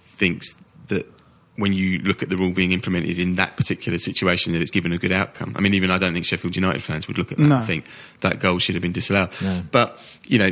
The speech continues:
Speaker 1: I suspect the rule will change, but it doesn't help us, you know. And
Speaker 3: Yeah.
Speaker 1: we, and as Jim
Speaker 3: But
Speaker 1: said,
Speaker 3: the,
Speaker 1: you know, that could be the
Speaker 3: uh,
Speaker 1: difference
Speaker 3: uh,
Speaker 1: between
Speaker 3: uh,
Speaker 1: promotion
Speaker 3: but the,
Speaker 1: or
Speaker 3: you know,
Speaker 1: staying up
Speaker 3: yeah,
Speaker 1: in relegation.
Speaker 3: I mean, the law has become an ass in that, in that,
Speaker 2: Yes.
Speaker 3: in the sense that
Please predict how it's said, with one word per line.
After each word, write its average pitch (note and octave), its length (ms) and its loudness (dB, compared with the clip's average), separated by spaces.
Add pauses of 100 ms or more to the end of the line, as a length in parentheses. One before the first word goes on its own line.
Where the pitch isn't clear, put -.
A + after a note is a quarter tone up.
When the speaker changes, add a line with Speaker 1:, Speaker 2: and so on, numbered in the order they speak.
(120)
Speaker 1:
I G2+ 100 2
suspect - 380 2
the G2 60 -2
rule F#2+ 160 0
will F#2 180 0
change, G2+ 440 0
but G2 80 0
it F#2+ 40 0
doesn't G2 200 -2
help A#2 240 2
us, - 240 -2
you F#2 60 2
know. F#2 80 2
And G#2 100 4
Speaker 3:
Yeah. A2+ 200 6
Speaker 1:
we, G#2 40 2
and F#2+ 140 2
as F#2+ 140 0
Jim F#2+ 120 2
Speaker 3:
But E3+ 100 6
Speaker 1:
said, F3+ 120 8
Speaker 3:
the, - 40 6
Speaker 1:
you G2+ 60 2
know, F#2+ 60 2
that - 160 2
could - 100 0
be G2 60 4
the F#2 100 4
Speaker 3:
uh, - 40 2
Speaker 1:
difference - 240 4 (140)
Speaker 3:
uh, F#3 40 0
Speaker 1:
between F#3+ 120 4
Speaker 3:
uh, F#3 120 2
Speaker 1:
promotion F#3+ 180 4
Speaker 3:
but F3 160 6
the, D#3+ 60 6
Speaker 1:
or D#3 100 4
Speaker 3:
you F3 120 4
know, C3 60 4
Speaker 1:
staying F#2+ 180 4
up F#2+ 100 -2
Speaker 3:
yeah, E3 120 6
Speaker 1:
in G2 40 2 (100)
relegation. C3 160 4
Speaker 3:
I C#3 60 6
mean, C#3 100 2
the C#3+ 240 6
law C#3 200 8
has C3 180 2
become A#2+ 340 2
an G#2 100 2
ass F2+ 440 -2
in F2+ 80 0
that, F#2+ 160 -2
in A2 100 2
that, G#2+ 140 2
Speaker 2:
Yes. C#3 200 2
Speaker 3:
in B2 120 4
the A#2+ 80 2
sense C#3+ 400 2
that G#2+ 320 2